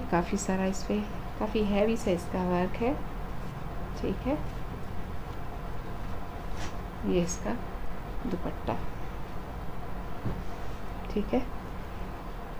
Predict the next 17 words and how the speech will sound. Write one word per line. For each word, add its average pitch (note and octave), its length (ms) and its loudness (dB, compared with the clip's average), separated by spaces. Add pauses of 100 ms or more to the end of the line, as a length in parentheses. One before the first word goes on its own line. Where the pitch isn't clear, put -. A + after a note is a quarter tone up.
(720)
dark F#3+ 420 8
purple G#3+ 380 6
color, A#3 280 12 (1200)
खूबसूरत A#3 460 10
सा F3 240 2 (220)
उसके - 260 4
ऊपर F3 240 6 (320)
धागा G3 340 10
लगा G3+ 260 10
हुआ G#3 220 10
है। A#3 180 8
बेटा A#3+ 220 6
पकड़ें B3+ 320 8
सही A#3+ 260 10
से, C4 180 6 (1200)
इसको - 200 4
उठाएं, G#3 300 6